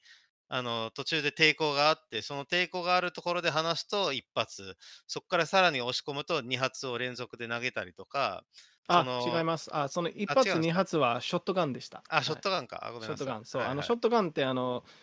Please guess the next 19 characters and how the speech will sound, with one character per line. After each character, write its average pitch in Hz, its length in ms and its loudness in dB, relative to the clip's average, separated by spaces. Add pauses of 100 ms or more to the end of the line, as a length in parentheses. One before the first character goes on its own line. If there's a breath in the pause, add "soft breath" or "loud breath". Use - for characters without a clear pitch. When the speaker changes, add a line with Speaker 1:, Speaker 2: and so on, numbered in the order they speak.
(160 loud breath)
Speaker 2:
え、 123 120 -4
二 156 120 2
発 185 180 -2
ま 180 140 4
で、 160 340 6
あ 147 120 -6
の、 127 600 -4 (100)
ね、 156 240 -8
発-、 - 320 -12
発 131 160 -12
生 143 200 -2
で 131 100 -6
き 160 100 -4
る 139 80 -4
ん 127 40 -4
で 120 80 -4
す - 80 -14
け 143 100 -6
ど、 147 380 0